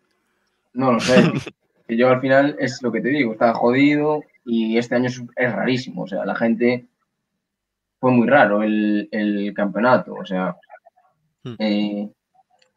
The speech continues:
Speaker 1: la gente llegaba con, con incertidumbre, ¿sabes? No se sabía cómo estaba la gente, hubo muchas bajas, eso sí. Y nunca sabes, porque a lo mejor lo puedes estar viendo en casa y dices, "No, pues yo igual le gano a este". Pero luego vas allí y te,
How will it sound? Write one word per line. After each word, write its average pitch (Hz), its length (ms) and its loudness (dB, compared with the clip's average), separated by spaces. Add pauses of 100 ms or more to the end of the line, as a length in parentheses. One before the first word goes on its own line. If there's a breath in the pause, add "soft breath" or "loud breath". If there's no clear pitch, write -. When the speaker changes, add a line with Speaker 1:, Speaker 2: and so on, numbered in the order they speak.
(560)
Speaker 1:
la 117 140 0
gente 127 220 2
llegaba 131 240 4
con, 113 280 0
con 110 240 -4
incertidumbre, 104 640 2
¿sabes? 120 240 4
No 107 140 0
se 101 60 -6
sabía 107 300 2
cómo 104 140 0
estaba 107 260 2
la 110 100 2
gente, 127 640 2 (140)
hubo 120 160 4
muchas 120 300 4
bajas, 107 360 0
eso 101 200 -14
sí. 131 200 -8 (720)
Y 113 260 4
nunca 151 260 4
sabes, 127 300 2
porque 113 240 0
a 110 100 0
lo 117 80 2
mejor 127 180 2
lo 147 80 -2
puedes 147 140 -2
estar 143 140 -2
viendo 143 140 -2
en 143 40 -4
casa 156 180 0
y 120 100 2
dices, - 180 -8
"No, - 200 -4
pues 113 160 -10
yo - 360 -6
igual 156 240 -2
le 151 80 0
gano 151 200 2
a 131 60 2
este". - 320 -6 (500)
Pero 95 160 0
luego 113 180 6
vas 113 140 4
allí 127 280 4
y 123 80 0
te, 123 80 0